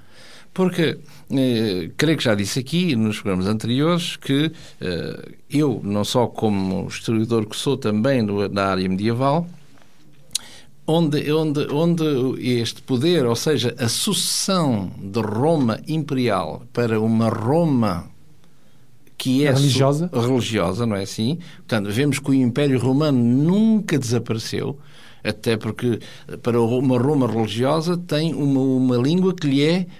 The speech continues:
Speaker 1: própria. E essa língua, pois, pasme-se o céu,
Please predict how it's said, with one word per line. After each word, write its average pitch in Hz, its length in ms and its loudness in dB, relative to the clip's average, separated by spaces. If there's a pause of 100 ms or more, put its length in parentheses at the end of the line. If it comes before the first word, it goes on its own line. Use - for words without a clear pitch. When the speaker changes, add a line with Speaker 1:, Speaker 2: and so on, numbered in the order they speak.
(140)
Speaker 1:
própria. 143 640 -2 (360)
E 107 180 2
essa 104 240 0
língua, 127 320 2
pois, - 380 -10 (100)
pasme-se 107 500 0
o 107 60 -2
céu, 127 340 -2